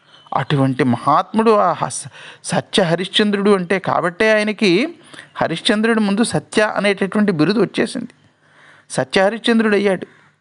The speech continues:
కాబట్టి అటువంటి ఆ రాజా సత్యవాన్ హరిశ్చంద్రుడు,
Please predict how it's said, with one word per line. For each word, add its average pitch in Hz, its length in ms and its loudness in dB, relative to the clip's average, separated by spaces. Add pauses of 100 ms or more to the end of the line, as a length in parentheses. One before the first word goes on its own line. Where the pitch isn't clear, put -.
(320)
కాబట్టి 190 600 -2 (880)
అటువంటి 285 760 -2 (480)
ఆ 156 260 2
రాజా 165 500 0
సత్యవాన్ 214 640 0
హరిశ్చంద్రుడు, 185 800 -4